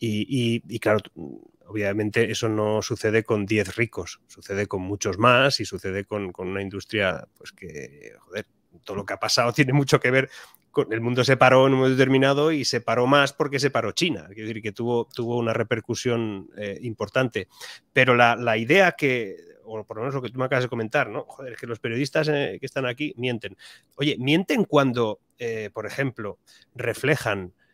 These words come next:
Eh, que una serie de aparatos voladores como drones entran en, en las ciudades durante un momento determinado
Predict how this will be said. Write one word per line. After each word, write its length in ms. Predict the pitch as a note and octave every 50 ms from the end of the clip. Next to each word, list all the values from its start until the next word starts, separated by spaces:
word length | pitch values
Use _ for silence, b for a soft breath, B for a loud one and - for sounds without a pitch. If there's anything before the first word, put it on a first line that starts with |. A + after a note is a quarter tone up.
| _ _ _ _
Eh, 720 | - A#2+ A2+ A2 G#2+ G#2+ G#2 G#2 G2+ G2+ G2+ G2 G2 G2 -
que 80 | - B2+
una 140 | C3 B2 A2+
serie 260 | - C#3 C#3+ C#3 C3
de 80 | B2
aparatos 540 | A2+ G#2 - A2 G#2+ A2+ B2+ C#3 - B2+ A#2+
voladores 520 | A#2 B2+ A2+ G#2+ G#2 A2+ B2+ C3+ C3+ A#2+ -
como 280 | _ B2 A2+ G#2+ G#2
drones 420 | G2+ A#2 B2+ C#3 C3+ A#2 G#2+ - - _ _ _ _
entran 440 | - C3+ C#3 D3+ C#3 C3+ B2 A#2 A2+
en, 280 | A2 A2 G#2+ G#2 G#2 -
en 240 | - A#2 A2+ A2 G#2+
las 140 | G#2+ G#2 -
ciudades 640 | - - A#2+ A2 A2+ B2 C#3+ C#3 C3 B2 A#2 A2+ A2+
durante 300 | A#2 A2 A2 A2+ A2 B2+
un 60 | B2+
momento 200 | B2+ C3 B2+ C3+
determinado 720 | A#2 A2 - A2 G#2+ G#2 G#2 G#2+ A#2+ C#3 C#3 B2+ A#2 -